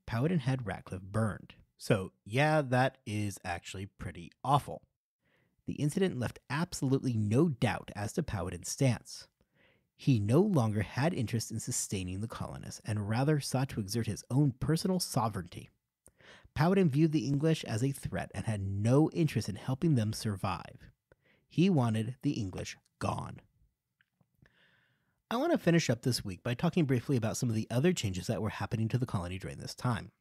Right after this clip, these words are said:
These changes are going to have a major effect on the future direction of the colony and is going to help explain some of the hardships that are coming. The Virginia Company had come to the conclusion that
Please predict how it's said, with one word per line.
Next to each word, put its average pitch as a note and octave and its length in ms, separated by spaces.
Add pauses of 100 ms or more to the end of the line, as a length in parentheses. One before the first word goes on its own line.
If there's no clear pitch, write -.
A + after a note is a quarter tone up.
(920)
These A3 160
changes D#3 340 (100)
are B2 140
going E3+ 280
to E3 80
have A#2+ 160
a G#2 100
major F3+ 360
effect A2+ 340
on A2+ 80
the G#2+ 60
future A2+ 260
direction F#2+ 340
of F2 60
the - 40
colony G3+ 360
and G3+ 260
is G#3 160
going G#3 240
to G3 80
help D3 180
explain G#2 440
some G#2 180
of A#2+ 80
the D3 60
hardships - 460
that F#2+ 140
are F2 140
coming. - 320 (1500)
The G#3 100
Virginia C4+ 360
Company C#3+ 340
had F#3+ 260
come E3 160
to F#3 80
the F#3+ 80
conclusion A2 640
that A#2+ 240